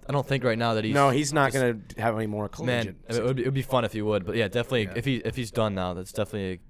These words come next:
Speaker 1: great, great high school career that he had, and a g-, great way to, I guess,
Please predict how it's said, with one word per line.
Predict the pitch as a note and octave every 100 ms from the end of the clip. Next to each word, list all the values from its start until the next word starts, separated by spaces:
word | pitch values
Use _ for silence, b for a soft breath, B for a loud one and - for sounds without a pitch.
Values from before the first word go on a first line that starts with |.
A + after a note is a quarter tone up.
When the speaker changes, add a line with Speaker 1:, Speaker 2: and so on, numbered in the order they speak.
| -
Speaker 1:
great, | A#2+ G#2+ - -
great | - A2+
high | G#2
school | G#2+ G#2+ G2+
career | G#2+ G#2
that | F#2+
he | F#2+
had, | F#2 F#2+
and | F#2 -
a | G2
g-, | - -
great | A2+
way | G#2+ G#2
to, |
I | G#2
guess, | A2 -